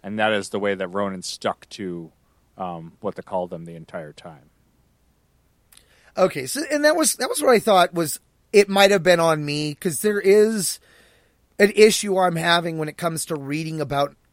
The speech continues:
Speaker 2: non-binary or, or gender fluid characters that use they and them exclusively, and,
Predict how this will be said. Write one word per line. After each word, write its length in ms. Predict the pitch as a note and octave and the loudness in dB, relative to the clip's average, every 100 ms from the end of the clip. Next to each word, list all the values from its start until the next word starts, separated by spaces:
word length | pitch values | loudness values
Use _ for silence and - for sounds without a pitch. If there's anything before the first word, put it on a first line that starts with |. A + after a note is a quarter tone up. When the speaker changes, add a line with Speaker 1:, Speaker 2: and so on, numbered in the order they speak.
| _ _ _ | _ _ _
Speaker 2:
non-binary 1040 | F3+ D#3 D#3 D#3 D#3 C3 D3 D3 C#3+ D3 C#3+ | -8 -2 0 2 0 -2 0 0 -2 -4 -4
or, 160 | B2+ A2 - | -8 -14 -8
or 160 | C#3 | -6
gender 400 | B2 A2 D3 D3+ | -6 -4 -6 -4
fluid 420 | D3 - D3 C#3 A#2+ | -8 -6 -4 -4 -6
characters 500 | D3+ C#3+ C3 C#3+ B2+ | -4 -4 -6 -8 -10
that 100 | C3 | -10
use 240 | C#3+ A#2+ | -10 -8
they 220 | C#3 C#3 | -4 -2
and 180 | C#3 B2 | -4 -6
them 340 | C3 C3 C#3 C3+ | -6 -4 -6 -10
exclusively, 960 | B2 - - D#3 D3+ E3 C3+ D#3 D#3 | -10 -12 -6 -6 -4 -8 -6 -4 -4
and, 280 | C#3+ C#3 A#2+ | -4 -10 -14